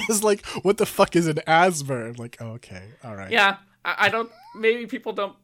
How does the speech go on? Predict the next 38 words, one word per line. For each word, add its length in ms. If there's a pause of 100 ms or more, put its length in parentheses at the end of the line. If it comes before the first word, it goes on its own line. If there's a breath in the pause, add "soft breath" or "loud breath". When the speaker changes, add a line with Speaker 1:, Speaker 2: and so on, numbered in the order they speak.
(120)
Speaker 2:
pronounce 460
it 100
like 180
that 200
usually. 180
Speaker 1:
I 60
don't 140
hear 200
people 300
say 240
it 100
very 220
much. 220
I 60
hear 160
them 140
type. 380
I 80
see 220
them 120
type 280
it. 80
I 40
don't 140
hear 160
them 100
type 280
it. 80
I 40
don't 140
have 60
a 40
microphone. 460
But, 160 (260 loud breath)
um, 460 (400)
yeah, 260
I 80
don't 160